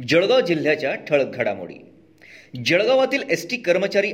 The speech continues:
आंदोलक मुंबई जाऊन बुधवारी मंत्रालयावर मोर्चा काढणार होते. मात्र यावेळी भुसावळ आगारातील कर्मचारी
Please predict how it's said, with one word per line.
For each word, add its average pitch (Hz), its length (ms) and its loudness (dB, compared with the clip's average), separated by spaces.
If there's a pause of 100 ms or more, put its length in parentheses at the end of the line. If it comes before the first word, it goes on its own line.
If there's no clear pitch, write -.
आंदोलक 151 760 -4
मुंबई 190 380 4
जाऊन 175 400 0
बुधवारी 170 460 0
मंत्रालयावर 175 960 2
मोर्चा 147 420 0
काढणार 120 360 0
होते. 92 280 -8 (500)
मात्र 190 240 0
यावेळी 202 480 4
भुसावळ 226 560 0
आगारातील 170 580 0
कर्मचारी 170 640 -2